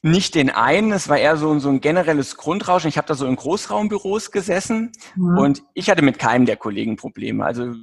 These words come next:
Speaker 1: kommen generell mit Menschen ganz gut klar und, ähm, aber untereinander gab's, also ich hab immer gesagt, da war für mich so jeden Tag gute Zeiten, schlechte Zeiten. Immer stand
Speaker 2: Mhm.
Speaker 1: irgendeiner in der Ecke und hatte Tränen in den Augen oder schlimmer und es gab so
Speaker 2: Mhm.
Speaker 1: ganz viele,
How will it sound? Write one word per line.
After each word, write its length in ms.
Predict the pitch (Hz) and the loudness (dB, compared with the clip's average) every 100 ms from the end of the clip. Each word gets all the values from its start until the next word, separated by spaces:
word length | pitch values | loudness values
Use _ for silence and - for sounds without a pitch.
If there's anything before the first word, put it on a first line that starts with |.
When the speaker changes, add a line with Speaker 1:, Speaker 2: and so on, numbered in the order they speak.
| 113 - - - - - _ _ | -20 -20 -18 -20 -20 -20 _ _
Speaker 1:
kommen 220 | - 127 | -2 0
generell 320 | 123 120 135 | 0 2 2
mit 140 | 180 156 | 2 2
Menschen 320 | 160 165 160 | 0 0 0
ganz 260 | 147 156 - | 0 -2 -6
gut 240 | 160 - | -16 -6
klar 420 | 147 147 156 156 | 0 2 2 2
und, 340 | 135 139 131 - | 0 -2 -2 -2
ähm, 340 | 127 127 127 123 - - | 0 2 2 0 -10 -6
aber 200 | 131 127 | 0 2
untereinander 540 | 156 165 135 120 117 110 | 2 2 2 0 0 0
gab's, 400 | 113 117 - - | 0 -2 -4 -6
also 140 | 117 | -4
ich 20 | |
hab 80 | 135 | -2
immer 160 | 139 131 | 0 0
gesagt, 240 | 127 131 | 0 0
da 100 | 127 | 0
war 140 | 123 123 | 0 0
für 140 | 123 | 0
mich 180 | 143 - | -2 -4
so 60 | |
jeden 300 | 127 123 143 | -6 -4 -4
Tag 360 | 139 135 131 _ | -2 -2 -4 _
gute 240 | 127 131 135 | -12 -10 -6
Zeiten, 360 | - 120 120 | 0 0 0
schlechte 360 | - 113 - - | -4 -6 -8 -12
Zeiten. 380 | - 95 101 - | -6 -4 -4 -2
Immer 240 | 147 135 | 0 0
stand 220 | - 123 | -2 -4
Speaker 2:
Mhm. 80 | - | 0
Speaker 1:
irgendeiner 480 | 131 127 127 120 - | 0 0 0 -2 -2
in 60 | |
der 180 | 127 - | -2 -4
Ecke 200 | 135 131 | -4 -6
und 300 | 123 123 117 | -4 -4 -4
hatte 200 | 120 117 | -4 -6
Tränen 360 | - 127 131 127 | -6 -2 2 2
in 100 | 123 | 0
den 80 | - | -2
Augen 320 | 123 123 123 | -2 -2 -4
oder 200 | 120 117 | -6 -8
schlimmer 420 | - 147 151 135 | -4 0 2 2
und 120 | 123 | 0
es 100 | 120 | -2
gab 160 | 123 127 | -2 -4
so 100 | - | -2
Speaker 2:
Mhm. 40 | |
Speaker 1:
ganz 280 | 123 147 156 | 0 2 0
viele, 340 | 139 135 127 | -4 -2 -2